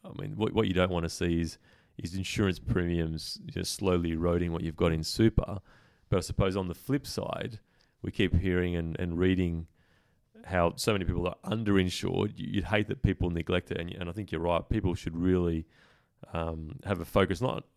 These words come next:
only on how much they've got in super, but also what their levels of insurance are, whether that's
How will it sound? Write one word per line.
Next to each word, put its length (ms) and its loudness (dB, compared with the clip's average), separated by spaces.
only 200 2
on 60 -2
how 120 -4
much 180 -4
they've 140 -6
got 160 2
in 80 -4
super, 260 2
but 140 2
also 260 2
what 200 -2
their 120 -2
levels 320 -4
of 100 -8
insurance 540 -4
are, 140 -6
whether 220 -4
that's 320 -4